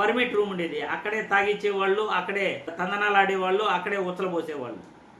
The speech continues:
కానీ వైసీపీ ప్రభుత్వం వచ్చిన తర్వాత బెల్ట్ షాపులు లేవు. నలభై మూడు వేల బెల్ట్ షాపులు టోటల్ రద్దు చేసేశారు. పర్మిట్ రూములు రద్దు చేసేశారు. షాపులు కాడ తాగే ప్రసక్తే లేదన్నారు.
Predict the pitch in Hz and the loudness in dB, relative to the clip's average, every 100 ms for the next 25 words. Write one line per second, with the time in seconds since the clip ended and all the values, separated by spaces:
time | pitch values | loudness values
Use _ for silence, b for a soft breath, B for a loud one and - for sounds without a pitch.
0 | - - - - - - - 202 208 190 | -20 -20 -20 -20 -20 -6 -2 0 0 0
1 | 202 233 226 226 208 202 202 202 190 180 | 0 -2 -6 -4 -2 -2 -2 -4 -4 -4
2 | 190 180 175 165 - 120 - - - - | -4 -2 0 0 -2 -6 -8 -14 -20 -20
3 | - - 165 226 240 233 226 190 202 196 | -20 -2 0 2 0 0 2 4 2 2
4 | 202 175 175 185 185 180 185 180 180 180 | 2 0 0 0 0 -2 0 0 0 0
5 | 214 196 214 190 196 165 123 - - - | -2 0 0 0 0 -2 -4 -10 -20 -20
6 | - 175 220 240 240 196 - - - - | -4 2 4 4 4 2 0 -8 -20 -20
7 | - 151 180 214 208 175 160 139 110 - | -10 -4 -2 0 0 0 -4 -6 -10 -14
8 | - - - - - - 185 247 277 269 | -20 -20 -20 -20 -20 2 6 8 8 6
9 | 254 254 240 226 208 214 202 185 165 156 | 4 4 4 4 4 0 2 2 0 -6
10 | 127 - - - - - - - 196 240 | -10 -10 -18 -20 -20 -20 -20 0 6 6
11 | 247 254 240 226 208 214 208 196 202 214 | 6 4 4 4 4 4 2 0 -4 -4
12 | - 220 196 190 190 165 131 | -2 0 2 0 -2 -4 -8